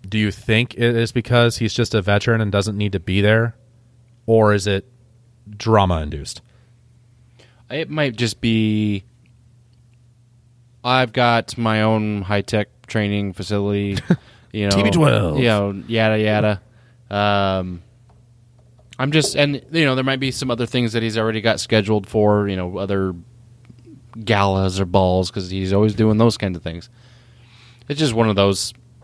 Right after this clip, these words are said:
Speaker 2: "I've done this enough. I'm gonna handle my business. I'll, I'll be ready for training camp." He'll show up day one of training camp, and the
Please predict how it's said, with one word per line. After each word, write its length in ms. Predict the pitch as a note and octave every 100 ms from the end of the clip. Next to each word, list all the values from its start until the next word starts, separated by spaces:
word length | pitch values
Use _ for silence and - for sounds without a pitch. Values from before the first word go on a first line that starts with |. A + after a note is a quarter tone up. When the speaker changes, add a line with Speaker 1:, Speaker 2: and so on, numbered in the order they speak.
| - _ -
Speaker 2:
"I've 140 | D#3+ D#3+
done 140 | D#3+
this 180 | D3+ D3+
enough. 480 | C#3 B2+ B2+ - - -
I'm 140 | B2
gonna 280 | C3 B2+ A#2 G#2 G2
handle 320 | G#2+ A2+ A#2
my 160 | A#2 A2
business. 500 | A2+ G#2+ A2 G#2+ F#2
I'll, 160 | F#2+ F#2+
I'll 160 | F2 F2
be 140 | G#2
ready 300 | A2 G2 G2
for 260 | - G2 F#2+
training 280 | G2 F2+ E2+
camp." 280 | F2+ F2 - - - - - F#2+ F#2
He'll 160 | G2+
show 220 | F#2+ G#2+
up 380 | G2+ G2+ - -
day 140 | F#2+ G2
one 140 | G2
of 60 | G2+
training 240 | F#2+ F#2
camp, 320 | E2+ F#2 F2+ F2+
and 380 | F2 E2 D#2+ - - - - - - -
the 420 | E2+ F#2 F2 E2+